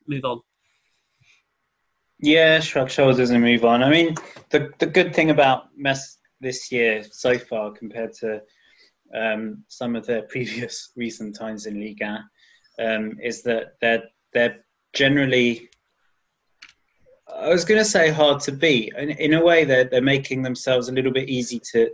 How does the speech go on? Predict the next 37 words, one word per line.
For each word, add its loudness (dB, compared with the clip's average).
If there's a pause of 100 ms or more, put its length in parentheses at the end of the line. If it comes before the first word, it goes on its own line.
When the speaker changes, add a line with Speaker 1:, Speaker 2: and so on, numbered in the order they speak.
Speaker 2:
to -8
beat 0
in 0
that 0
they 2
keep -6
giving -2
away 4 (460)
early 4
goals 0
or 2
even 0
sort 0
of -2
early 2
pairs 0
of -6
goals, -6
and -2
then 0
there's -6
too -8
much -6
to, -6
to -12
come -6
back -2 (120)
from. -12 (360)
But 2
they're 2
not -4
being 0
smashed -4
and, -4
and -2 (240)
sort -4
of -4